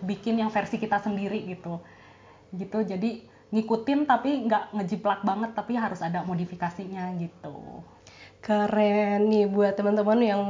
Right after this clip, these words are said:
Speaker 2: punya usaha juga mungkin bisa ditiru, tapi jangan ngejiplak,
Speaker 1: Iya, betul.
Speaker 2: karena tentunya harus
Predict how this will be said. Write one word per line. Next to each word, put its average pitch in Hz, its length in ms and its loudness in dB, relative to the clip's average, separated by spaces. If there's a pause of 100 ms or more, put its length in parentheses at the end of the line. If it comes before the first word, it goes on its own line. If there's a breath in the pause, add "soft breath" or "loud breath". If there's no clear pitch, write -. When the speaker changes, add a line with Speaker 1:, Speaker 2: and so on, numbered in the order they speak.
(120)
Speaker 2:
punya 220 320 0
usaha 208 320 -2
juga 202 320 2
mungkin 214 320 2
bisa 196 400 -2 (480 loud breath)
ditiru, 269 880 8
tapi 226 320 6 (460 loud breath)
jangan 240 400 12
ngejiplak, 220 720 10
Speaker 1:
Iya, 233 160 10
betul. 240 80 4
Speaker 2:
karena 226 220 12 (100)
tentunya 233 380 8 (340 loud breath)
harus 233 320 6